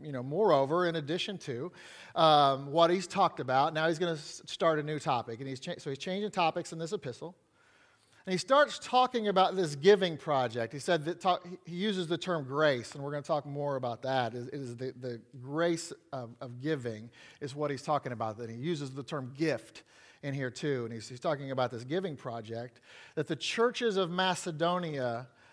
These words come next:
uh, were in-, were involved with. And, and, and just to give you a frame of reference, not that this really matters for our study, but just so, you know, you kinda have a whole, whole picture.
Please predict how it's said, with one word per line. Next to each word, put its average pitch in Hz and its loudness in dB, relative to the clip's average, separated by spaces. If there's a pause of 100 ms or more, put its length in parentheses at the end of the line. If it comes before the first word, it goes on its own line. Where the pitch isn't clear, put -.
(100)
uh, 139 0
were 156 2
in-, 151 -6
were 151 0
involved 180 2
with. 110 -6
And, 139 -8
and, 170 -10
and 170 -8
just 240 -4
to 262 -6
give 202 0
you 202 2
a 170 -2
frame 208 -2
of 135 -6
reference, 143 -2
not 175 0
that 156 -10
this 147 -6
really 156 0
matters 139 -2
for 147 -6
our 127 -4
study, 143 -4
but 190 -2
just 151 -10
so, 151 -2 (380)
you 156 -10
know, 147 -6
you 143 -8
kinda 156 2
have 147 2
a 127 -2
whole, 156 0
whole 165 -2
picture. 151 -6